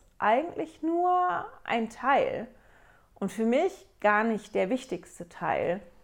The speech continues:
sondern es geht da drin sogar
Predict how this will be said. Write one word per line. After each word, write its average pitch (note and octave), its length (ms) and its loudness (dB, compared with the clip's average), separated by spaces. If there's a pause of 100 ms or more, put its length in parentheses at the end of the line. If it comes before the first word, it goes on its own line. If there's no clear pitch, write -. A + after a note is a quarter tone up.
(1500)
sondern A3+ 480 8
es G3+ 180 -2
geht A#3+ 220 -2
da C4+ 100 4
drin A#3+ 380 0 (340)
sogar A#3 600 4